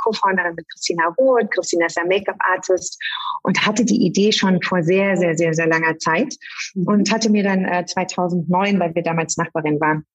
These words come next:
Speaker 2: Mhm.
Speaker 1: äh, davon erzählt. Und ich fand die Idee ganz, ganz toll und hatte als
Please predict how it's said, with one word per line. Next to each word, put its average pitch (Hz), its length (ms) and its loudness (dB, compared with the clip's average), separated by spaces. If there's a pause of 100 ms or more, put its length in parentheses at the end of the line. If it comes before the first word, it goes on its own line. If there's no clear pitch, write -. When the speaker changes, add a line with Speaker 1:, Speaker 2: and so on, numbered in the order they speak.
(440)
Speaker 2:
Mhm. 190 300 0 (120)
Speaker 1:
äh, 175 320 2
davon 170 440 -2
erzählt. 226 540 0
Und 170 120 -10
ich - 120 -12
fand 175 200 -6
die - 160 -4
Idee 170 580 2
ganz, 214 320 0
ganz 185 260 -2
toll 247 400 0
und 190 200 -2
hatte 190 280 -2 (240)
als 180 200 -4